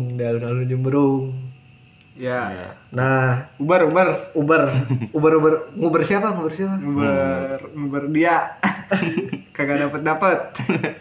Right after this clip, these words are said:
Speaker 1: Nah, pengalaman naik angkot itu tuh buat dia kapok. Soalnya waktu itu dia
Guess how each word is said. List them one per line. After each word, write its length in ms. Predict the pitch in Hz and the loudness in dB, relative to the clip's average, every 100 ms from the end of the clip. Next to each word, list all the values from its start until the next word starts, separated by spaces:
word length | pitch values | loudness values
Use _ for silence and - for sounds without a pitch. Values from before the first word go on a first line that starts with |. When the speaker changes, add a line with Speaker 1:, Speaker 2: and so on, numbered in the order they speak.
| - - - - - 349 269 247 247 233 - - - - | -20 -20 -20 -20 -12 -10 -10 -12 -16 -20 -20 -20 -20 -6
Speaker 1:
Nah, 500 | - 156 147 143 143 - - - - - | 2 6 6 4 2 -4 -16 -20 -20 -6
pengalaman 920 | 180 170 156 160 160 160 165 165 165 | 0 4 6 6 6 4 4 2 0
naik 160 | 160 165 | 0 2
angkot 280 | 165 156 165 | 2 2 2
itu 160 | 160 165 | 2 2
tuh 140 | 214 | 4
buat 180 | 196 190 | 4 4
dia 160 | 170 | 4
kapok. 640 | 165 165 165 180 185 180 - | 4 2 4 4 6 6 4
Soalnya 320 | 143 139 170 | 2 4 4
waktu 180 | 160 160 | 2 2
itu 120 | 170 | 0
dia 180 | 170 | 4